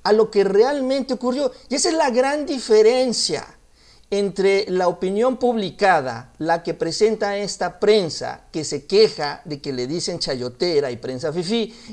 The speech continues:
y la opinión que realmente existe entre la gente, que es un mundo de diferencia. Lo más triste, insisto,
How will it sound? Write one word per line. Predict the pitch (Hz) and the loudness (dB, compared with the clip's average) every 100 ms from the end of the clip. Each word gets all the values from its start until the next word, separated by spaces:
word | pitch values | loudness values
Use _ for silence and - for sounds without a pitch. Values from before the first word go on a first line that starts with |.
| - - | -18 -4
y | 208 | 2
la | 214 220 226 | 4 2 0
opinión | 190 185 208 269 320 | -2 -2 -2 -2 -2
que | 262 | 0
realmente | 240 254 262 269 262 254 254 220 196 | 2 2 2 -2 -2 0 0 0 -2
existe | 214 - 254 294 - 254 | -2 -6 -4 -4 -4 -2
entre | 247 226 | 2 2
la | 233 226 | 2 0
gente, | - 262 370 - 233 135 - - - _ | 0 0 -2 0 0 0 -4 -20 -20 _
que | - - | -8 -6
es | - - - | -8 -6 -6
un | 285 311 277 | -4 -2 0
mundo | 330 381 330 247 247 247 - - | 4 4 6 6 6 0 -14 -18
de | 160 214 262 | 0 2 2
diferencia. | 262 214 269 294 240 214 | 2 2 2 0 2 0
Lo | 196 | 2
más | 269 294 | -2 -4
triste, | 254 - | -6 -4
insisto, | 190 - 233 - 135 135 | -4 -2 -4 -4 -6 -8